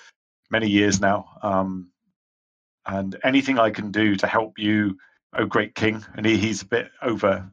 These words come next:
over-emphasizing the flowery language, uh, when he's describing Hartfast, and you, and then he s-, backs off again as he senses that Hartfast's not that impressed by that. But basically, any, any help that you could, you could offer to help clear the Gladden Fields would be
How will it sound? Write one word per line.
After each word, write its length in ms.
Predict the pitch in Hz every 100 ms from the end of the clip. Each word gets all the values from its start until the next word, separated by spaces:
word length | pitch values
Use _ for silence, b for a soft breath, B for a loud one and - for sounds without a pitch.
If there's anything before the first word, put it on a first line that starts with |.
| _ _ _ _
over-emphasizing 920 | 123 104 104 113 98 107 98 92 92 90
the 360 | 104 98 101 - _ _ _ -
flowery 360 | 139 117 104
language, 420 | 101 107 104 101 - -
uh, 80 | 110 - _
when 120 | 104
he's 140 | 92
describing 440 | 101 - 110 104 98
Hartfast, 440 | 101 104 107 101
and 100 | 113
you, 80 | 101
and 120 | 110 B B B -
then 140 | 120
he 60 | 104
s-, 180 | - - _
backs 240 | - 104 -
off 160 | 110
again 200 | 104 107
as 120 | 95 95
he 80 |
senses 320 | 95 104 - -
that 140 | 101
Hartfast's 400 | 104 98 117 98
not 140 | 101
that 140 | 98 92
impressed 360 | 92 113 104
by 100 | 117
that. 260 | 113 110 - B B B _
But 140 | 135 131
basically, 320 | 120 107 110
any, 280 | 117 117 117
any 200 | 113 104
help 260 | 107 110
that 160 | 123 117
you 160 | 107 98
could, 240 | 104 95 _ _
you 100 | 98
could 120 | 104
offer 200 | 101 95
to 100 | 98
help 180 | 92 104
clear 200 | - 104
the 80 | 95
Gladden 300 | 101 98 95
Fields 300 | 98 101 92
would 100 | 92
be 260 | 110 95